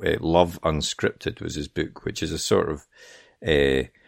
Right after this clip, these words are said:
I guess it's kind of like a rom-com, but not your most conventional rom-com. Um, it's,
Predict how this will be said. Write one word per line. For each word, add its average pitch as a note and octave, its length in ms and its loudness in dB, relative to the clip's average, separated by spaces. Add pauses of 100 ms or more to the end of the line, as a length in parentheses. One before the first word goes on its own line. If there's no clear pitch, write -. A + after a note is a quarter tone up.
(800)
I - 80 -8
guess A#2+ 360 2
it's - 100 -6
kind A2 220 4
of G2 100 0
like G2+ 180 4
a G2 40 2
rom-com, G2 640 6
but E2+ 180 6
not F#2+ 240 6
your E2 160 2
most E2 300 0
conventional D#2+ 800 0
rom-com. D2+ 680 0 (140)
Um, D2 300 2
it's, - 340 -6